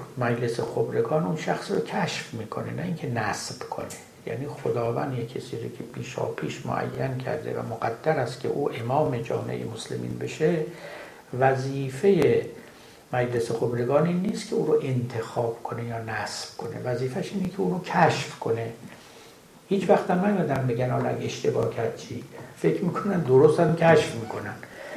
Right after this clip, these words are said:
وظیفهٔ مجلس خبرگان اینه که اون رو کشف کنه و بعد او دیگه مشروع است و، و نصب الهی است و مینشیند و فرمانش مطاعه و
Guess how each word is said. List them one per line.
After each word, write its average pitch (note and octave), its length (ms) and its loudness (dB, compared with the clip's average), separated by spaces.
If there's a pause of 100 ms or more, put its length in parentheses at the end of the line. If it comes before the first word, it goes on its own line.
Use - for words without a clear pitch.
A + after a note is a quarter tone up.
(420)
وظیفهٔ C#3+ 840 8
مجلس B2+ 440 0
خبرگان C3+ 580 4
اینه F3+ 240 4
که G3 280 6
اون E3 220 4
رو F3 60 4
کشف - 480 6
کنه - 300 -4
و C3 80 4
بعد E3+ 360 6 (140)
او G#3+ 320 10
دیگه E3+ 180 6
مشروع D#3 580 6
است - 300 4
و، F3 40 8
و D3+ 480 8 (200)
نصب D3+ 340 4
الهی B2 500 8
است - 220 -2
و E3 100 6
مینشیند F3 680 4
و F3+ 140 4 (300)
فرمانش D3+ 640 6
مطاعه B2 400 2 (120)
و D3 120 8